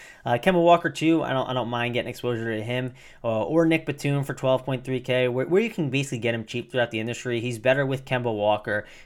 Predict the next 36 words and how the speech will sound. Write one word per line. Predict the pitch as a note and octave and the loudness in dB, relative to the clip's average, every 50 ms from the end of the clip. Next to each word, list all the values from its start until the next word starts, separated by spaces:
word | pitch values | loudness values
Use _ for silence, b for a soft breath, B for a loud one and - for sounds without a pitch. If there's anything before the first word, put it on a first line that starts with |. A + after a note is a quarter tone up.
| B - | B -8
Uh, | A2+ A2+ A2 | -6 -6 -4
with | A2 A#2 - | -6 -8 -4
Kemba | - F#3 F3+ D3 B2 | -2 -2 -2 0 2
back, | B2 B2 B2+ B2 - | 4 4 4 4 2
really | B2+ B2+ B2+ | -2 -2 0
just | B2 A2+ - | -2 -2 -2
helps | - A2+ G#2+ - - | -4 -4 -4 -2 -6
him, | A#2+ G#2+ G#2 F#2+ - - - - - - - - - - - - - - | -6 -6 -6 -8 -12 -18 -20 -20 -20 -20 -20 -20 -20 -20 -20 -20 -20 -8
helps | - D3 C#3+ - - | -6 -6 -4 -4 -4
him | A#2+ A2+ | -4 -2
out. | A2+ A2+ A2 - | -4 -4 -6 -6
So | - A#2+ A2 G#2+ G2 - | -6 -4 -4 -4 -4 -6
I, | A1 G#1+ - - - - F2+ - - | -10 -14 -16 -14 -12 -12 -10 -8 -4
I | C3 | -2
really | C3+ C#3 C#3 C3+ C3 | 0 0 2 2 0
think | C3 C3 B2+ A#2+ - | 0 -2 -6 -4 -2
that | - A2+ G#2+ | -4 -4 -2
where | A2+ A2+ | -2 -4
you | A2 G#2+ | -4 -6
can | - A#2 A2 | -6 -6 -6
get | G#2 A#2 A#2 A2 - | -4 -4 -4 -4 -4
Nick | B2 B2 - - | -8 -10 -10 -8
Batum | - G#2+ - - A#2+ A#2 A#2 | -12 -12 -10 -8 -8 -8 -8
for | A2+ - A2 | -8 -10 -12
cheap, | - - - A#2 B2+ B2+ B B B B B B B | -10 -8 -6 -6 -6 -8 B B B B B B B
I | B2 | 0
don't | B2 B2 A#2 G2+ | 0 0 0 -2
mind | G#2+ G#2 G#2 G#2 G#2 G2 | -6 -8 -8 -8 -8 -10
playing | - - G#2+ G2+ G2+ G2 F#2 | -8 -8 -8 -8 -8 -8 -10
him. | G2+ G2 F#2 F2+ | -10 -10 -10 -8
Uh, | F#2 F#2 F#2 F#2+ | -8 -8 -6 -6
at | - - | -6 -4
twelve | - - A3 G#3+ G#3+ | 0 0 0 0 0
point | - G#3+ G3 | -4 -6 -6
three | - E3 D#3+ C#3 | -4 -6 -6 -6
K, | C3+ - C3 A#2+ A#2+ B2 A#2+ | -2 0 2 2 2 2 -2